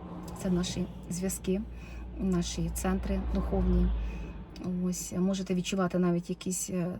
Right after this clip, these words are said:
трохи такий тиск на, м, нашу маківку. Е, це нормально, тому що в нас іде пробудова, в нас іде напряму очищення зв'язків і, е, сяяння кристала, про який я говорила. Е, все гаразд, е,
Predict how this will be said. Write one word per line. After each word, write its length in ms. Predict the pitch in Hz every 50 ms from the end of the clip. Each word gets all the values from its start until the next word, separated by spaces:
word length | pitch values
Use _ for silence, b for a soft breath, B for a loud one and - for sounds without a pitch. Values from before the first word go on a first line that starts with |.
| -
трохи 440 | - - 190 180 - - 185 175 180 B B B B B B B -
такий 220 | - - - 202
тиск 480 | 185 - - 226 214 - - - - -
на, 640 | 214 202 196 196 196 196 190 185 180 180 175 165 - - - - - -
м, 400 | - 185 175 185 190 190 226 233 - -
нашу 420 | 214 190 185 180 - - 196 190 180 B B B B
маківку. 680 | 208 196 214 214 - - 202 - - - 220 208 214 B B B B B B B -
Е, 180 | 190 185 185 180
це 140 | - - 196
нормально, 460 | 190 190 190 190 190 202 220 220 208
тому 220 | - 196 196 190
що 160 | 190 - - 190
в 60 | 190
нас 200 | 180 190 190 -
іде 140 | 185 185 180
пробудова, 760 | - 196 190 185 196 180 185 220 220 214 208 208 196 196
в 60 | 196 196
нас 200 | 180 185 - 202
іде 180 | 185 190 196
напряму 480 | 190 196 185 180 - 196 190 202 208 202
очищення 520 | 190 - - 208 196 - - 196 190 185
зв'язків 500 | 180 180 185 185 - - - 226 226 214 B B B B B B B
і, 340 | - 196 190 185 185 180 180 -
е, 160 | - 180 185 180
сяяння 600 | - - - 202 190 180 180 185 180 180 160 175
кристала, 440 | - 202 196 - - 214 208 208
про 140 | 196 - 196
який 240 | 180 185 - - 190
я 60 | 185
говорила. 480 | 185 185 190 185 185 185 185 185 185 185 B B B B B B B B -
Е, 40 | - 190
все 260 | 180 - - 214 190
гаразд, 480 | 185 190 185 185 180 190 202 - - _ _ - -
е, 40 | -